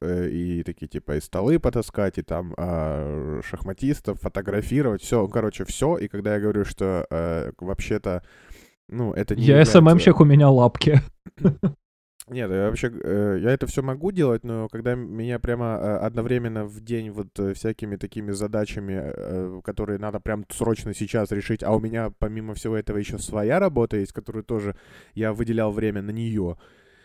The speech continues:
Speaker 1: Я говорю, что, ну, вообще-то это не моя, ну, почему это моя работа? А мне говорят, что, «Ну, во-, ты ж библиотекарь, ты это там, это библиотечная деятельность». И то есть, э, а в договоре было, что это, ну, то есть би-, заниматься библиотечной деятельностью.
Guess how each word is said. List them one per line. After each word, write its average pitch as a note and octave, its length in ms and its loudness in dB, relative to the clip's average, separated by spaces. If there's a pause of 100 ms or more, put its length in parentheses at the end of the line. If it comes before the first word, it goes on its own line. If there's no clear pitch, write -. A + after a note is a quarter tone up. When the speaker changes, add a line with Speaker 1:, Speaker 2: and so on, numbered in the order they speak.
(220)
Speaker 1:
Я G#2 100 -4
говорю, A2 260 2
что, - 240 -6
ну, G#2+ 80 -6
вообще-то A#2 380 -4
это A2 200 -4
не G#2+ 100 -8
моя, G#2+ 280 -6
ну, A2 280 -10
почему A#2 340 -4
это A2 160 -6
моя A2 200 -4
работа? A2+ 560 -2 (240)
А F#2 200 -12
мне G2+ 200 -12
говорят, G2+ 280 -6
что, F#2 220 -8
«Ну, G#2+ 220 -8
во-, G2+ 140 -4
ты - 160 -10
ж G2 60 -12
библиотекарь, G#2 680 -2
ты - 160 -10
это G#2 300 -6
там, G2 240 -8
это A2 180 -6
библиотечная C3+ 640 -4
деятельность». G2+ 640 -4
И G#2+ 60 -12
то A#2+ 120 -4
есть, A#2+ 280 -6
э, G2+ 760 -4 (360)
а G#2+ 140 -6
в G#2+ 420 -8
договоре B2+ 480 -4
было, G#2 260 -6
что - 200 -16
это, E2 100 -16 (180)
ну, A#2 140 -18
то E2+ 120 -18
есть E2 120 -20 (260)
би-, G#2 220 -14
заниматься A#2 440 -6
библиотечной B2 680 -4
деятельностью. F#2+ 680 -6